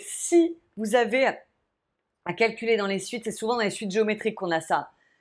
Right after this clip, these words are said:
La limite de quelque chose entre parenthèses puissance N, vous avez quatre cas possibles. Premier cas, si Q est supérieur à un. Deuxième cas, si Q est égal à un.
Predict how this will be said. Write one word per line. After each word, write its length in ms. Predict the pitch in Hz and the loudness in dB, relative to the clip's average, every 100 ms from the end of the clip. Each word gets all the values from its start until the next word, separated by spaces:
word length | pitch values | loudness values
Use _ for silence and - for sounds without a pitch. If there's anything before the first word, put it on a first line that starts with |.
| _ _ | _ _
La 120 | 196 | 0
limite 280 | 214 240 254 | 2 2 2
de 80 | 202 | 2
quelque 360 | 214 277 - 277 | 2 2 2 0
chose 260 | - 262 | 0 0
entre 200 | 226 - | 0 0
parenthèses 480 | 226 233 226 233 226 | 2 2 2 0 -2
puissance 440 | - 214 220 208 - | -6 -6 -4 -4 -2
N, 220 | 247 277 | -2 0
vous 80 | 226 | 2
avez 220 | 190 185 | 2 2
quatre 220 | 285 269 | 0 0
cas 140 | - 247 | 2 0
possibles. 480 | 226 220 156 131 - _ _ _ _ - - - - | 0 -4 -8 -12 -16 _ _ _ _ -18 -16 -16 -8
Premier 420 | - 277 269 269 | -2 0 0 2
cas, 360 | 269 247 - - _ _ _ _ _ _ _ _ _ _ _ _ | 2 2 0 -12 _ _ _ _ _ _ _ _ _ _ _ _
si 360 | - - 262 269 - - | -14 -4 0 0 0 -8
Q 320 | - 262 285 - - - | -4 0 2 0 -2 -4
est 80 | |
supérieur 600 | 202 - 285 294 262 262 | -4 -4 -2 2 4 6
à 140 | 254 - 175 | 4 2 0
un. 140 | 151 _ _ _ _ _ _ | -6 _ _ _ _ _ _
Deuxième 480 | 170 269 262 277 254 | -4 -2 0 -2 0
cas, 320 | 269 247 - - _ _ _ | 2 2 0 -12 _ _ _
si 260 | - - 233 | -10 -8 -8
Q 300 | - 294 311 - - | -4 0 0 0 -4
est 220 | 208 - | -4 -2
égal 340 | 302 233 214 | 0 4 4
à 120 | 185 - | 4 0
un. 180 | 170 | -6